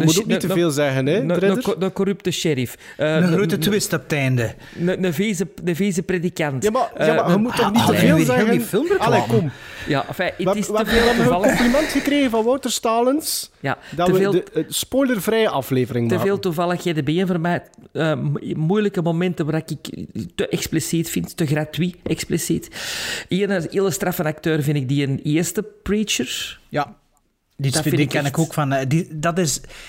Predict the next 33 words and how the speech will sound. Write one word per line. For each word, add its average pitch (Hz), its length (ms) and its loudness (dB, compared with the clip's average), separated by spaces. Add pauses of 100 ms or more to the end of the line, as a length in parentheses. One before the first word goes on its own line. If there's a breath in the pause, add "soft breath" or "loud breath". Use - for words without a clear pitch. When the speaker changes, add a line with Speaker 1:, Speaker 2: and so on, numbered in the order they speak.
(140 loud breath)
Speaker 3:
is 185 140 0
dat 185 160 -4
Stompke 262 460 0
niet? 294 280 0
Stompke 254 380 -2
niet 247 160 4
van 220 140 2
The 170 100 0
Ballad 190 320 0
of 151 120 0
Buster 175 280 -2
Scruggs? - 580 -2
Speaker 1:
Ik - 760 -20
weet 185 100 -2
Speaker 3:
Stompke 226 140 4
Speaker 1:
het 214 100 2
Speaker 3:
met, 254 100 2
Speaker 1:
niet, 226 80 4 (100)
maar, 220 80 4
maar 185 80 2
Speaker 3:
Stompke 254 340 2
met 226 140 2
Liam 202 220 4
Neeson 262 440 0
of 170 140 -4
met 190 140 2
Speaker 2:
Maar - 0 -
Speaker 3:
een - 60 0
Speaker 2:
is 190 80 4
dat 208 80 4
Speaker 3:
ander 233 160 2
Speaker 2:
geen 151 120 0
Doctor 147 260 -2